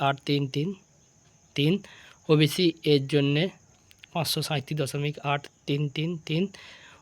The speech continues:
ওবিসি বিজি বির জন্যে পাঁচশো ছেষট্টি দশমিক ছয় ছয় ছয় সাত, এসসিদের জন্যে পাঁচশো পাঁচ দশমিক পাঁচ,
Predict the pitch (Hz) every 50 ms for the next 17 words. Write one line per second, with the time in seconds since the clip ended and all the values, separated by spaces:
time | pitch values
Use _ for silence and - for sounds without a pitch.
0 | _ - 156 147 139 165 156 151 160 151 151 190 170 170 170 165 147 160 165 160
1 | 160 180 214 220 - _ _ _ _ _ _ _ _ _ _ _ _ _ _ -
2 | - 160 - - - 160 156 156 151 - _ _ _ _ _ _ _ _ _ _
3 | _ _ _ _ _ _ - - _ _ _ _ _ _ _ _ _ _ _ _
4 | _ _ _ _ _ - - 180 165 190 175 170 - 196 170 151 - 160 156 165
5 | 175 - - - - - - - _ - - _ _ _ _ _ _ _ _ _
6 | _ _ _ - - - 156 165 156 - 160 160 175 202 - - _ _ _ -
7 | - - 160 160 151 - 127 120 - _ - - _ _ _ - - - _ _
8 | - 151 151 - - - 170 160 165 151 147 143 139 143 160 156 - 143 135 -
9 | - - 147 135 - 147 147 147 143 135 - 151 151 143 139 - 139 143 165